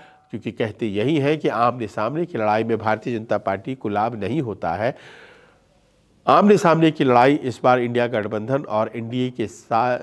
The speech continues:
के कैंडिडेट्स के बीच बहुत जगहों पर हुई और भारतीय जनता पार्टी को अपेक्षा से कम सीटें मिली। जाहिर है कि ये जो आमने सामने की लड़ाई है,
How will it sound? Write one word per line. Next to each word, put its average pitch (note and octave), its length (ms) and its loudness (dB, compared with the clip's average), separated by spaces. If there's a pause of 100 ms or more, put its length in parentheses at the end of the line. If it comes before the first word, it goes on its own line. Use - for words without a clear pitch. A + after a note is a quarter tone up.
(120)
के A#2+ 340 -10
कैंडिडेट्स B2+ 760 -4 (360)
के B2+ 80 -2
बीच B2 320 -4
बहुत A#2 280 0
जगहों C3 260 0
पर C#3+ 160 0
हुई C#3+ 220 0
और C#3+ 280 0 (220)
भारतीय B2+ 320 2
जनता C3 280 -2
पार्टी A2+ 360 -2
को D3 200 0
अपेक्षा B2+ 560 2
से C3 160 -4
कम D3+ 200 -6
सीटें G#2+ 340 -6
मिली। G2 260 -6 (460)
जाहिर A2+ 360 2
है B2 120 0
कि A#2+ 140 -6
ये G#2 100 -2
जो G2+ 100 -2
आमने A2+ 360 0
सामने G2 360 -4
की F#2+ 120 -12
लड़ाई G#2 280 0
है, D#3 220 0